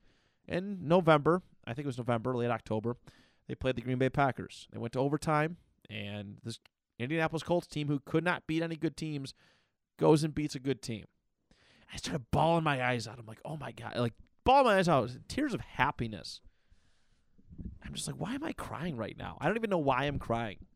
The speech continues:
I'm, I mean, I'm happy. I know why the Col-, you know, I'm happy that the Colts won, but why am I so, why, why did I leave my emotional, you know, why, why did I invest so much emotion into this? Um, where it becomes happy. I mean, I was down.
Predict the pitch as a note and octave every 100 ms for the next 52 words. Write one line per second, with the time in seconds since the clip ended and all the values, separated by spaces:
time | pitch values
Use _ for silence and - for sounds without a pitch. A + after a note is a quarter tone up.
0 | - C3 C3 D#3 D3 D#3 G3+ G3 F3+ D3+
1 | C#3+ D3+ D3 C3+ - C3+ B2+ A#2+ _ -
2 | - - - E3 D#3 B2+ A2 D3 C3+ -
3 | C3+ F#3+ C3 - A#2 C#3+ F#3+ G#3 E3 C3+
4 | A2+ - C#3 D#3+ F#3 - _ _ _ _
5 | _ _ _ _ _ _ _ _ _ C3
6 | C#3 B2+ C3+ F3+ G3 F3 D#3+ C#3+ C#3 C3
7 | A#2 B2 C3 - B2+ A#2+ A2+ G#2 _ _
8 | _ _ _ _ _ _ _ _ _ -
9 | A2 - _ B2+ B2+ - F#3 G3+ F3+ D3
10 | E3+ D3 B2+ A#2+ A#2+ - G#2+ G2 F2+ F2
11 | - _ - - _ - A2+ A2+ A2+ G#2+
12 | - C3 C3 D#3+ F3+ G#3+ C#3 D3+ F3 F3
13 | E3+ A#2+